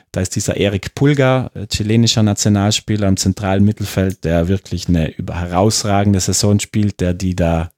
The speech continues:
ja, wie auch schon letztes Jahr sehr, sehr trägt, wo ich auch sehr gespannt bin, wo dessen Weg hingehen wird, denn der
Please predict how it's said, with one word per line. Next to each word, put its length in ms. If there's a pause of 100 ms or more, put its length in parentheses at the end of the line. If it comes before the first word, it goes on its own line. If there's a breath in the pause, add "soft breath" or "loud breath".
(100)
ja, 220 (500 loud breath)
wie 200
auch 100
schon 160
letztes 360
Jahr 220
sehr, 260
sehr 220
trägt, 420
wo 80
ich 160
auch 100
sehr 200
gespannt 420
bin, 260
wo 80
dessen 340
Weg 200
hingehen 500
wird, 300
denn 200
der 220